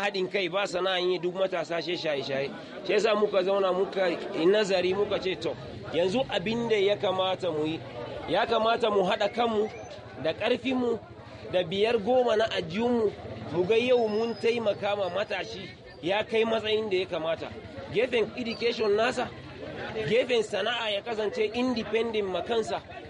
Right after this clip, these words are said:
da kuma me, da kuma gefen ka community development a gari." Za ka duba garinmu, mu-, muna da 'yan siyasa da yawa, ba su ankara ba, amma yanzu mun ɗauko hanyar da za mu ankarar da su.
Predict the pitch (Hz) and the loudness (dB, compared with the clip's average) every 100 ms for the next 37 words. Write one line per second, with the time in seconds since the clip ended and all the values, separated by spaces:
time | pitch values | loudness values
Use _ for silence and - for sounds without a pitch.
0 | - - - 139 190 208 240 240 214 - | -16 -14 -12 0 0 2 2 4 2 0
1 | - - - 147 190 - 226 233 233 226 | -8 -8 -12 -2 -2 0 2 4 4 2
2 | 160 151 220 247 226 208 180 - 208 214 | -6 0 2 2 0 -2 -2 -4 -2 -2
3 | 214 - 190 196 208 202 208 185 165 190 | -2 -4 -2 0 0 -2 -6 -4 2 2
4 | 180 170 156 139 151 131 - - - - | 4 2 4 2 0 -4 -12 -12 -12 -10
5 | - - 269 285 254 262 247 214 208 175 | -8 -2 0 2 0 0 0 0 -2 -4
6 | 226 262 247 233 254 254 240 277 247 220 | -2 -2 0 0 0 0 2 2 2 0
7 | 233 233 196 214 214 208 175 202 208 165 | 0 0 0 -2 0 0 4 4 4 0
8 | - - - - 147 196 208 - 214 214 | -8 -20 -20 -20 -6 -6 -4 0 0 2
9 | 262 214 202 180 196 233 233 214 208 214 | 0 2 0 -2 -2 0 0 0 0 0
10 | 208 220 208 214 202 233 220 185 165 196 | 2 0 4 2 4 2 2 2 2 0
11 | 190 180 170 170 175 160 139 | 0 0 -2 0 -2 -2 -4